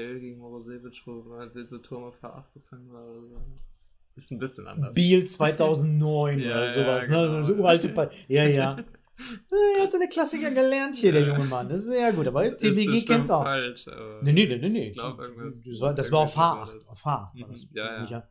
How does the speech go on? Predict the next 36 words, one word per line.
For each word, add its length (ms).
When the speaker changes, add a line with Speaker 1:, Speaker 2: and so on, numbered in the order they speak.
Speaker 2:
hast 120
du 60
auch 60
gesagt, 280
ne? 100
Speaker 1:
Ja. 260
Speaker 2:
Nee, 240
also 180
Biel 240
zweitausendneun, 720
meine 220
ich. 140
Speaker 1:
Mhm. 340
Speaker 2:
Bitte 320
checken: 440
Biel 160
zweitausendneun, 680
Morose-, 400
äh, 840
M-, 280
Maxim 360
Vaschila 320
Graf 320
gegen 160
Alexander 360
Morosewitsch, 600
der 100
leider 280
gar 120
kein 160
Schach 180
mehr 140
spielt. 500
Das 140
kann 120
Speaker 1:
Mhm. 60